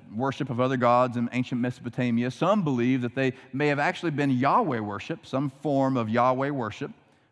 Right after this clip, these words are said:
which included little icons, little statuettes, even into the Davidic period, the time of King David. Could have been that. But either way, what most scholars agree on is that those little household gods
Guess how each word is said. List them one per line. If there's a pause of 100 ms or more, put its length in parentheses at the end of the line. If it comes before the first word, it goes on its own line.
which (540)
included
little
icons,
little
statuettes,
even
into
the
Davidic
period,
the
time
of
King
David. (420)
Could
have
been
that. (360)
But
either
way,
what
most
scholars
agree
on
is
that
those
little
household
gods